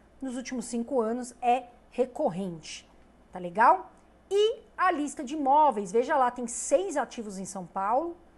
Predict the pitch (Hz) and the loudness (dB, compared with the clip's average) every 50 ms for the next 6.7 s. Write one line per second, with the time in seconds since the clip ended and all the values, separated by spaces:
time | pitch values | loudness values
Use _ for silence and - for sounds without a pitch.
0 | _ _ _ _ _ _ 311 339 403 440 359 311 339 392 392 330 294 254 294 254 | _ _ _ _ _ _ 0 2 4 4 4 2 0 -2 -4 -4 -4 -4 -4 -6
1 | 202 - 359 349 277 247 254 233 226 233 233 - 214 233 226 185 196 - 214 185 | -6 -6 -6 -4 -4 -4 -4 -4 -6 -6 -8 -8 -6 -8 -8 -8 -10 -12 -14 -12
2 | - - 262 269 262 233 233 233 220 202 - - 226 214 214 - - - - - | -4 0 0 0 2 0 -2 -2 -4 -6 -8 -8 -6 -6 -6 -8 -14 -20 -20 -14
3 | - 214 214 220 233 233 - 208 220 214 214 220 190 208 226 220 208 202 208 214 | -10 -8 -6 -6 -6 -6 -6 -4 -4 -4 -4 -6 -6 -6 -6 -4 -4 -2 -2 -2
4 | 208 196 185 196 175 - - - _ 190 196 214 220 226 220 202 202 185 - - | -2 -2 -4 -6 -8 -8 -12 -20 _ -12 -6 -4 -2 -2 -2 -2 -4 -6 -6 -8
5 | 220 202 202 214 214 208 202 208 240 226 208 233 226 185 190 220 220 220 202 - | -8 -4 -2 -2 -2 -2 -2 -2 -2 0 0 0 -2 -2 -4 -6 -6 -8 -8 -8
6 | 208 196 190 214 226 220 226 220 220 214 220 214 208 | -8 -8 -8 -4 0 2 4 4 4 4 2 0 -4